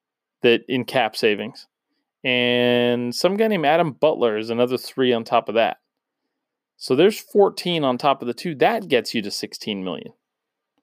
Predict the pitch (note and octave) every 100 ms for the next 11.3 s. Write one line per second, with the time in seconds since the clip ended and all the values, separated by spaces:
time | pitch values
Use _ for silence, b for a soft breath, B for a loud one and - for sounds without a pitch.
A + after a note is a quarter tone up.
0 | _ _ _ _ _ G#3+ A#3 G#3 G#3 G3+
1 | G3 E3 D#3 C#3+ C#3+ C#3 C3+ B2+ B2 A2
2 | A2 - - A2 G#2+ - G#2+ G#2 A2+ -
3 | F3+ D#3+ D#3 C3 A2+ G#2 G#2 - G#2 G#2
4 | - G2 - D#3 D#3 - D#3+ D3+ - b
5 | b b b b b C3+ F3 G#3+ - F3
6 | - C3 D#3 E3 - - - D3+ C3 C#3+
7 | C3+ B2+ B2+ B2 A#2+ B2 - B2 A#2 G#2+
8 | G#2+ G#2 G2 - _ - A2 F#2 F2 _
9 | _ _ _ _ _ _ _ _ _ _
10 | _ - B2+ - - B2+ B2 - - B2+
11 | A2+ A2 A2